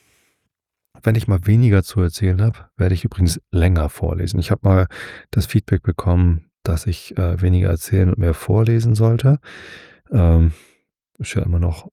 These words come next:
mir überlassen, wie ich mit solchem Feedback umgehe. Ähm, aber ich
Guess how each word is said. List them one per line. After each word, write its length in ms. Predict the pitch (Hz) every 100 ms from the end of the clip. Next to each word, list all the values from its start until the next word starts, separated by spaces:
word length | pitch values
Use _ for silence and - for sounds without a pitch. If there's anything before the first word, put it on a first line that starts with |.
| -
mir 240 | 95 95
überlassen, 600 | 104 92 92 - 92 87
wie 100 | -
ich 160 | 98 -
mit 100 | 101
solchem 240 | 98 87
Feedback 380 | - 98 - 92
umgehe. 380 | 113 110 107 104 - - - - _
Ähm, 460 | - 82 82 82 80 _ _ _ _ _ _ _ _ _ - -
aber 560 | 82 82 82 82 -
ich 180 | - -